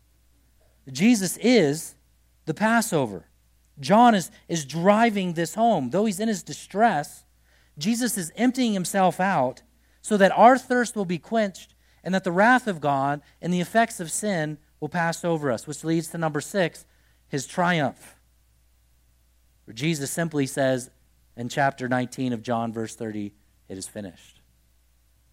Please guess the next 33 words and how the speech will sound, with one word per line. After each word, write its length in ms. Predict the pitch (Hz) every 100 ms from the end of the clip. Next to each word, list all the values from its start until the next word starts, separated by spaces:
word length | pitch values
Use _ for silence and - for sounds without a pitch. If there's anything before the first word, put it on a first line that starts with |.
| _ _ -
Aren't 180 | 120
these 120 | 127 120
tremendous 480 | 123 110 104 98
words? 340 | 120 92 - _ _ _ _ _ _ _ _ _ _ _ _ _
You 80 | 160
know, 60 | 165
the 60 |
words, 340 | 180 269 247 165
"It 100 | 180
is 160 | 165
finished," 460 | - 165 123 - - _ _ _ _ _ _ _ _ _ _ _ _ _ _ _ _ -
I 80 | 139
came 180 | 190 190
across 360 | - 170 165
this 160 | 156 -
during 220 | 165 147
my 100 | 131
study 480 | 123 165 156 123 110 _ _ _
this 240 | 131 123 123
week. 280 | 120 123 _ _ _ _ _ _ _ _ _ _ _
There 100 | 170
are 60 | 165
four 340 | 247 294 277
ways 400 | 190 196 160 135
that 140 | 139 180
this 160 | 175
Greek 260 | - 190 165
word 300 | 156 165 143
was 220 | 135 123
used 360 | 156 131 123 -
in 140 | 123
Jesus' 480 | 135 147 135 131 113
day 300 | 123 98